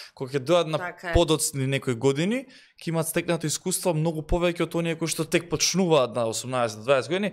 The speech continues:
Speaker 2: Да.
Speaker 1: Така да еве еден, една поддршка од мене,
Speaker 2: Ма,
Speaker 1: што
Speaker 2: пред-
Speaker 1: знам дека ќе им значи.
Speaker 2: И тоа се, знаеш како, тоа се ро-, еве сега и, и, и што доаѓаат и нови, знаеш,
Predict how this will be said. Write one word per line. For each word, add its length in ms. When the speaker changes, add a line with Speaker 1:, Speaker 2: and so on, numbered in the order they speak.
Speaker 2:
Да. 300
Speaker 1:
Така 220
да 100
еве 120
еден, 220
една 200
поддршка 440
од 80
мене, 260
Speaker 2:
Ма, 140
Speaker 1:
што 180
Speaker 2:
пред- 140
Speaker 1:
знам 200
дека 180
ќе 80
им 80
значи. 340
Speaker 2:
И 120
тоа 200
се, 140
знаеш 240
како, 240
тоа 200
се 160
ро-, 140
еве 220
сега 240
и, 60
и, 360
и 40
што 220
доаѓаат 500
и 40
нови, 420
знаеш, 200